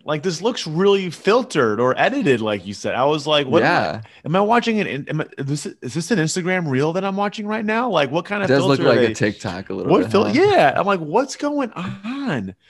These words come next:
Speaker 1: Um, and it just lingered. And I'm like, "Okay, we get it. The thing's in her fucking face. All right, let's get out of it."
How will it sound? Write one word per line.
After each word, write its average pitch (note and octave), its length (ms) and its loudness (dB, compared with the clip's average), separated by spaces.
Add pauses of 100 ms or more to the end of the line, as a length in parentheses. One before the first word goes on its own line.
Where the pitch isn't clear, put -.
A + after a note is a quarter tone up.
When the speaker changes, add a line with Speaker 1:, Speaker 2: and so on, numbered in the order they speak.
(340)
Speaker 1:
Um, C3 260 -2
and D#3 100 -2
it F3+ 40 -2
just D3+ 200 -8
lingered. D#3+ 1080 -2
And A2 80 -6
I'm A#2+ 100 -6
like, A#2+ 200 -6
"Okay, E3+ 460 -8
we F3+ 180 -6
get E3+ 180 -6
it. F#3 160 -6
The C#3 100 -10
thing's D#3+ 300 -10
in E3+ 80 -10
her E3 100 -10
fucking D#3+ 360 -12
face. E3 440 -12
All C3+ 160 -12
right, E3+ 300 -8
let's C3+ 180 -10
get D3+ 120 -10
out F3 240 -8
of D3+ 160 -8
it." A2+ 140 -12